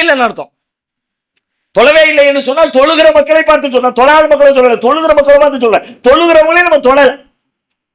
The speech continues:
தொழுகை என்னன்னு விளங்கி தொழல. தொழுகை எப்படி தொழுகணும்? தொழுகை நம்ம ரொம்ப ஈஸியா தொழுதுட்டு போயிடுறோம். ஆனா உண்மையில தொழுகை ஈஸியா தொழவே முடியாது.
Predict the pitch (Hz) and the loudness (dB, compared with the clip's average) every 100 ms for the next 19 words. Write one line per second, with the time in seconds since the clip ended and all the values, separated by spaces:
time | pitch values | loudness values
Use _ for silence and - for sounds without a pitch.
0 | - 262 302 302 302 254 277 320 330 311 | -2 0 2 2 2 0 -2 -2 -2 0
1 | 277 285 269 226 185 160 - _ _ - | -2 -4 -4 -2 -2 -2 -6 _ _ -2
2 | 311 320 277 277 330 320 302 302 311 254 | 0 0 0 0 -2 0 2 0 0 0
3 | 247 277 302 302 - - 277 277 285 277 | 0 0 2 0 -2 -2 2 2 2 0
4 | 311 349 - 320 285 285 285 247 214 165 | 0 0 0 0 0 -4 -2 -2 0 -4
5 | - _ _ _ _ _ _ 220 277 269 | -10 _ _ _ _ _ _ -2 0 0
6 | 285 302 294 277 269 277 262 285 277 262 | -2 -2 -2 0 0 0 -2 -2 -2 0
7 | 247 254 240 185 156 - | 2 0 0 -2 -2 -8